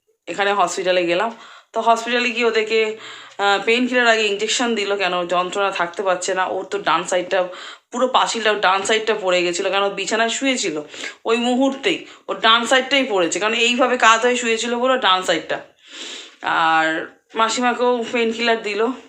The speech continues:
তারপর মলম মাখ-, মা-, আমার পুরো বডিতে মলম মাখালো। তা অল্প ছোট্ট একটা ক্লিপ আছে, আমি হসপিটালে আমরা নিয়ে গেছিলাম, সেইটাই আপনারা দেখুন। আর বিতৃষ্ণা ব্যাপার হয়েছে, আর এটা তো আপনারা অনেকেই বোধহয় নিশ্চয়ই টিভিতেও দেখেছেন,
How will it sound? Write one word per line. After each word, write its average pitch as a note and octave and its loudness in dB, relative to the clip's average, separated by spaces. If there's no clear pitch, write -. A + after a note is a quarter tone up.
তারপর G3+ 0
মলম G#3+ 4
মাখ-, A3 0
মা-, G3 2
আমার F#3+ 2
পুরো G#3+ 0
বডিতে G#3 0
মলম G3 2
মাখালো। G3 0
তা A3+ -2
অল্প C#4+ 4
ছোট্ট D4+ 0
একটা D#4 2
ক্লিপ B3+ 0
আছে, A#3 2
আমি G3 -4
হসপিটালে G#3 0
আমরা F#3 2
নিয়ে F3 -2
গেছিলাম, F3+ -4
সেইটাই A#3 2
আপনারা F#3+ 0
দেখুন। F#3 -4
আর F3 -6
বিতৃষ্ণা E4+ 2
ব্যাপার A#3 4
হয়েছে, A#3 2
আর G#3+ 2
এটা A3 2
তো B3+ 4
আপনারা A#3+ 2
অনেকেই A3+ 0
বোধহয় B3 -2
নিশ্চয়ই A3+ -2
টিভিতেও G#3+ -2
দেখেছেন, G#3+ 0